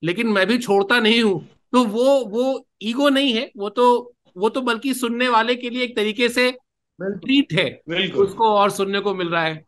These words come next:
Speaker 1: बहुत-बहुत, आ,
Speaker 2: बिल्कुल।
Speaker 1: धन्यवाद आप दोनों को, देवप्रिया और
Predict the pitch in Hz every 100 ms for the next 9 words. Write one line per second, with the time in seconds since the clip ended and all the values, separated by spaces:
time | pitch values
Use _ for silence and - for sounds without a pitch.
0 | 147 160 226 214 233 254 - 185 175 160
1 | 151 156 156 - 180 175 196 196 185 160
2 | 175 196 196 170 165 160 175 185 185 185